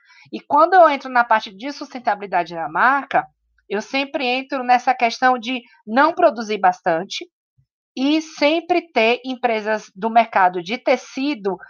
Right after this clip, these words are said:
que já tenham um menor impacto. Então, eu sempre pesquiso as marcas que vêm me vender tecido, qual o papel social de humanidade e qual o papel sustentável que essa marca tem.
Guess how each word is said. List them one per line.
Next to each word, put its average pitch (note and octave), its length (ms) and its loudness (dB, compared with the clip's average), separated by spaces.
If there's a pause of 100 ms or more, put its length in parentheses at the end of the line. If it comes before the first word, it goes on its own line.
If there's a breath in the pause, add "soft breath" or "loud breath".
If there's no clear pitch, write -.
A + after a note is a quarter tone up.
(140 loud breath)
que B3+ 120 -2
já C4+ 160 4
tenham D4+ 300 0
um F4 40 -2
menor B3 360 4
impacto. D3+ 640 -4 (580)
Então, F#3+ 300 2
eu A#3 60 2
sempre C#4 320 -4
pesquiso C4+ 760 -4 (260 loud breath)
as G#3 220 2
marcas A#3 520 2
que A3+ 340 -12
vêm A3+ 300 0
me D4 180 -8
vender G#3 340 -6
tecido, G3 640 -6 (400 loud breath)
qual E4 300 8
o F4+ 60 0
papel A#3+ 680 4
social A3 960 2
de F#3 80 -10
humanidade F#3+ 800 -2 (220 soft breath)
e A3+ 60 -12
qual C#4 220 4
o C#4+ 40 -2
papel B3+ 480 6
sustentável B3 580 -2
que - 60 -8
essa A#3+ 180 -6
marca A#3 300 -6
tem. E3+ 280 -12